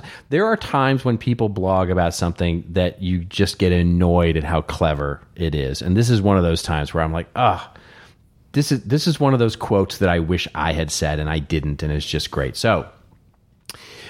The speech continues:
uh, this is our friend Scott Brinker, of course, at Chief Martech, um, and writing on his blog, chief martech dot com.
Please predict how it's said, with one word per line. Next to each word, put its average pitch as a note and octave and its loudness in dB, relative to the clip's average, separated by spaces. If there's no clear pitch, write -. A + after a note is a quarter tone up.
uh, G#2+ 4
this A#2 0
is A#2 2
our A2 2
friend A2+ 2
Scott A2+ -2
Brinker, G2 0
of - -6
course, F#2+ 0
at F#2 0
Chief - -2
Martech, F2+ 0
um, E2+ 0
and E2+ -4
writing F2 0
on E2+ -2
his E2+ -2
blog, E2 0
chief - -6
martech D#2+ -4
dot D#2+ -2
com. F2+ 2